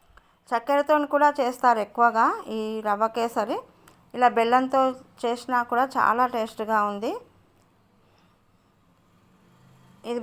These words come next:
బాగా దగ్గర పడే వరకే మీడియం ఫ్లేమ్లో పెట్టి, మంట మీడియం ఫ్లేమ్లో పెట్టి చాలా సేపు చిన్నగా ఉడకనిచ్చిన తర్వాత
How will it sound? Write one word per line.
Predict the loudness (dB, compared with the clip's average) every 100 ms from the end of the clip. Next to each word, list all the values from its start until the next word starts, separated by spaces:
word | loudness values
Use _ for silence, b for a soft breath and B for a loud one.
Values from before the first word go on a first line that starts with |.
| 2
బాగా | 2 2 0 0 -2
దగ్గర | 2 2 2
పడే | 2 4 2
వరకే | 2 0 -4 -6 -8 _ _ _ _ _ _ _ _ _ _ _ _ _ _ _ _ _
మీడియం | -10 -4 -2 -2 -4
ఫ్లేమ్లో | -4 0 0 0
పెట్టి, | -6 -6 -8 -8 b b b -14
మంట | -12 -6 -4 -4
మీడియం | -6 -8 -10 -8
ఫ్లేమ్లో | -8 -8 -8 -10
పెట్టి | -12 -12 -6
చాలా | -4 -4 -10 b b b _
సేపు | -10 -6 -6 -6 -8 _ _ _ _ _ -12
చిన్నగా | -6 -4 -2 -2 -4 _ _ _ _ _ _ -14
ఉడకనిచ్చిన | -12 -8 -8 -8 -10 -8 -4
తర్వాత | -2 0 -2